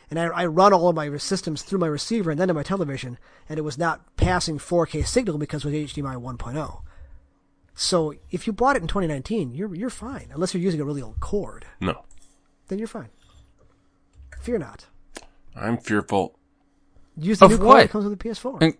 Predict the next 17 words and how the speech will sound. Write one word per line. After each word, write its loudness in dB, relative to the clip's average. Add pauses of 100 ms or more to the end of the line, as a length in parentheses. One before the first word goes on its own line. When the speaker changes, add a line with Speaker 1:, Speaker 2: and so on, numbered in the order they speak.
Speaker 1:
Or -12
P -6
S -4
five. 0
Speaker 3:
creeping 10
Speaker 2:
It, 6
it, 6
Speaker 3:
fascism, 8
Speaker 2:
it, 2
Speaker 3:
whatever 4
Speaker 2:
no, 6
Speaker 3:
for? 6
Speaker 2:
it's, 0
it's 4
not 12
Speaker 1:
<laughs> 8
Speaker 2:
the, -6